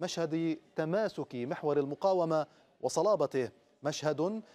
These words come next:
شعبي من الالتفاف حول فلسطين وشعبها،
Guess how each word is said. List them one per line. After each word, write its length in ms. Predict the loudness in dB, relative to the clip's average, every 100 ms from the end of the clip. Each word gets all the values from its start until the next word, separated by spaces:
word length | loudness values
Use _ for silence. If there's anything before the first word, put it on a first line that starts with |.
| _
شعبي 500 | 0 0 0 -2 -2
من 320 | -2 -2 0
الالتفاف 840 | 0 0 -2 -2 -4 0 2 2 0
حول 400 | 0 2 2 2
فلسطين 600 | 2 0 -2 -6 -2 -2
وشعبها، 720 | -2 0 0 -2 -2 -2